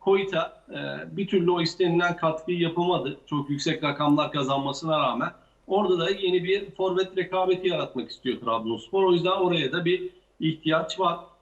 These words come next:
E, bunların hepsi birleşince bir altı yedi transfer Trabzonspor adına gereklilik olarak gözüküyor. Ve şampiyon olmuş bir takım,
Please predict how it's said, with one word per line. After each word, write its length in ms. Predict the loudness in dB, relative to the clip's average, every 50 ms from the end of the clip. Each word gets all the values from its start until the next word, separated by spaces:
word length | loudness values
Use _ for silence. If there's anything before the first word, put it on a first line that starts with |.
| _ -18
E, 420 | -14 -10 -8 -6 -6 -6 -6 -4 -2
bunların 300 | -2 0 2 2 2 2
hepsi 340 | 2 0 0 -2 -4 -2 0
birleşince 640 | 0 2 2 0 0 0 -4 -2 -2 -2 0 0
bir 100 | 0 0
altı 400 | 0 0 -2 -2 -4 -6 -4 -2
yedi 220 | 0 0 0 0
transfer 640 | 0 0 2 2 2 0 -2 -2 -2 -2 -2 -4 -4
Trabzonspor 640 | -4 -2 0 0 2 2 0 0 -2 -4 -2 0 0
adına 460 | 2 2 2 0 0 0 -2 -4 -8 -14 -20 -20 -20 -20 -20 _ -12 -4
gereklilik 580 | 0 2 2 4 2 2 0 -2 -4 -2 0 2
olarak 420 | 2 2 2 2 0 0 -2 -4
gözüküyor. 500 | -4 -4 -4 -6 -8 -6 -2 -2 -2 -2 -4 -8 -6
Ve 140 | -4 -4 -4
şampiyon 480 | -4 -2 -2 0 0 0 2 4 4 4
olmuş 320 | 4 4 2 -2 -4 -6
bir 80 | -12 -12 -6 -4
takım, 380 | -4 -2 0 0 -2 -2 -4